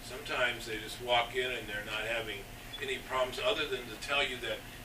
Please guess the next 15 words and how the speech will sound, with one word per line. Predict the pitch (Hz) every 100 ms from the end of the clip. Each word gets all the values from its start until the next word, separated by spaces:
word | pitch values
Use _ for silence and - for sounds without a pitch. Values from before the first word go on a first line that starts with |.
| -
"You | 175
know, | 214
I'm | 214 -
just | 185 -
not | 160 156
seeing | - 160 156
as | 143 131
well | 127 123
with | 107
my | -
glasses | - 131 151 - -
that | 110 98
I | 95
got, | 104 104 107 - - 107
uh, | 104